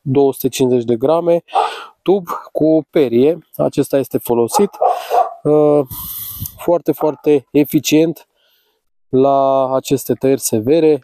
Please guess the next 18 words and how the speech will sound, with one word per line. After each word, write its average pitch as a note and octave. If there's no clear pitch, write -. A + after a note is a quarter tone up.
la C3
altoiri, D3+
la B2+
răni, D#3+
a-, C3+
acolo D3+
unde D3
avem, C#3+
uh, C#3
răni C#3
ale B2+
pomilor, C#3
putem C3+
să C3
aplicăm C3
acest B2+
mastic B2
și, B2+